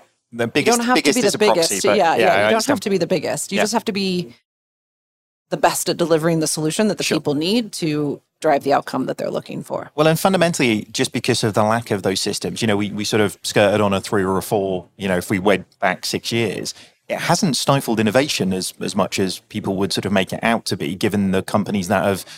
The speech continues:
Speaker 1: come along and filled those gaps, right? Uh, you know, if everything was wonderful,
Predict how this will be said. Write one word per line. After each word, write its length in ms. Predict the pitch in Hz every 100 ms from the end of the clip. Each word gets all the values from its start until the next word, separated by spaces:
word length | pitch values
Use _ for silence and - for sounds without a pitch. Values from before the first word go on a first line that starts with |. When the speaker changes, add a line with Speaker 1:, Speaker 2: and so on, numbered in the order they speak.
| - -
Speaker 1:
come 160 | 117
along 240 | 107 101 101
and 180 | 104
filled 260 | 98 113 104
those 180 | 104 98
gaps, 340 | 135 - -
right? 260 | 92 101 - - _ _ -
Uh, 220 | 104 98
you 60 | 123
know, 140 | 104 - _ _ -
if 120 | 110
everything 300 | 123 113 120
was 120 | 110
wonderful, 520 | 107 123 113 101 98